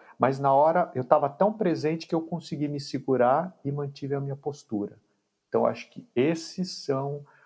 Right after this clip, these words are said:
os nossos ganhos, esses são,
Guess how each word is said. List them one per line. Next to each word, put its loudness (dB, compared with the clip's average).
os -10
nossos -4
ganhos, -2
esses -4
são, -6